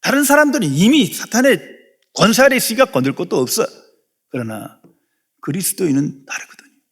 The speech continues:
계속 공격하고 유혹할 것입니다. 그리스도를, 와, 분리된 삶을 살아갑니다. 그리스도는 좋으나 교회를 사랑하지 않습니다.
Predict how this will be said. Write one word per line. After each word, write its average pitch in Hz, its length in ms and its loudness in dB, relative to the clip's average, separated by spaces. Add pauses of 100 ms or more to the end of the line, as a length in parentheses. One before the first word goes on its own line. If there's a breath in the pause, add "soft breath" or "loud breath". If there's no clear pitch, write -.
(640)
계속 113 960 -10
공격하고 165 560 -6
유혹할 160 320 -8
것입니다. - 500 -16 (2250)
그리스도를, 139 1160 -4 (720)
와, - 300 -16 (160)
분리된 196 480 -4
삶을 185 320 -4
살아갑니다. - 640 -16 (640)
그리스도는 180 640 0
좋으나 135 520 0
교회를 226 380 -6
사랑하지 208 480 -8
않습니다. - 640 -12